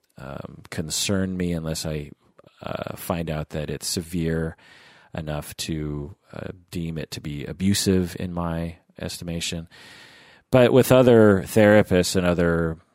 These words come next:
mandated reporters, they might not want to take that chance, and they might, they might report that. And C P S in general doesn't respond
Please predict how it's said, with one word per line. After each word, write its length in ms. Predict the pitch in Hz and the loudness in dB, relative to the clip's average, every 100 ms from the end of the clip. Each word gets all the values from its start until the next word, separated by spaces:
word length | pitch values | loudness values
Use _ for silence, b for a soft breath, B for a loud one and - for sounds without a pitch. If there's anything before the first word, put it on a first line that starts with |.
| _ | _
mandated 480 | - 87 87 87 78 | -6 -4 0 -2 -2
reporters, 800 | 78 - 95 90 80 78 78 - _ _ _ _ _ | -6 -2 0 2 0 -4 -6 -12 _ _ _ _ _
they 400 | 104 92 92 92 90 | -2 0 2 0 0
might 220 | 90 76 | -4 -4
not 200 | 90 78 | -8 -6
want 120 | 92 | -6
to 60 | 92 | 0
take 180 | 151 | 2
that 140 | 147 123 | 2 2
chance, 360 | 131 113 - | 2 0 -2
and 80 | 95 | -6
they 80 | 90 | -6
might, 320 | 87 82 73 _ _ | -4 -6 -8 _ _
they 100 | 90 | -8
might 200 | 82 80 | -6 -6
report 360 | 85 - 85 - | -8 -6 -8 -6
that. 160 | 73 - | -10 -10
And 80 | |
C 160 | - 104 | -8 -6
P 180 | 95 92 | -2 -2
S 220 | 85 - | -2 -4
in 120 | 80 | -8
general 540 | 78 78 78 76 73 - b b _ | -8 -8 -6 -8 -10 -12 b b _
doesn't 300 | 90 87 78 | -8 -8 -10
respond 720 | 78 - - 76 73 73 73 | -10 -10 -8 -10 -10 -14 -16